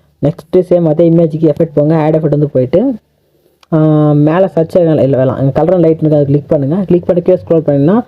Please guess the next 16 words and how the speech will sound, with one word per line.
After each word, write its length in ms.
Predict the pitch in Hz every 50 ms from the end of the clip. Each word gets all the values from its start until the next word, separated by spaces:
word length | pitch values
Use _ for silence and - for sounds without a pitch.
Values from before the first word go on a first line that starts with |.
| - - - _ _ _
கீழே 180 | - 208 190
வந்து 240 | 190 185 185 190 185 - - -
தேர்ட் 240 | 180 180 190 180 165 - -
ரேயில் 460 | 147 156 160 156 156 151 160 180 175 175 -
தேர்ட் 200 | 170 160 156 156
ஸ்டேஷன் 380 | 151 - - 160 175 185 180
வைப்ரன்ட் 240 | 165 156 156 151 156
சொல்லிட்டு 460 | 160 - 156 147 151 143 135 135 139
ஒரு 200 | 143 143 139 143
ஆப்ஷன் 40 | 143
கிளிக் 260 | 147 147 147 147 -
பண்ணிட்டு 220 | - 151 143 143 165 -
ஸ்டாண்ட் 220 | - 151 156 170
செட்டிங் 120 | 160 151
வந்து 160 | 151 147 147 139
போயிட்டு, 360 | 135 127 127 - 202 254